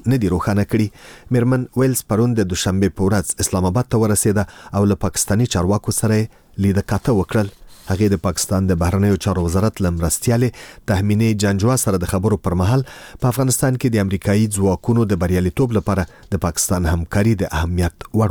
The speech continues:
وبلله. دا خبره د پاکستان د بهرنیو چارو وزارت په یو بیان کې راغلې ده. بیان زیاتوي چې پاکستاني چارواکو د امریکایي ډیپلوماتې ته د تروریزم پر ضد په مبارزه کې د خپلو هغو اقداماتو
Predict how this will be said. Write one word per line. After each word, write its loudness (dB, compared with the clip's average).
وبلله. 0
دا 0
خبره 0
د -2
پاکستان -2
د 2
بهرنیو 2
چارو 0
وزارت 0
په 0
یو 2
بیان 0
کې -4
راغلې 2
ده. -2
بیان 2
زیاتوي 2
چې -2
پاکستاني -2
چارواکو 0
د 2
امریکایي 0
ډیپلوماتې -2
ته 2
د 0
تروریزم 0
پر 0
ضد -2
په 0
مبارزه 0
کې 0
د 0
خپلو 2
هغو 2
اقداماتو 0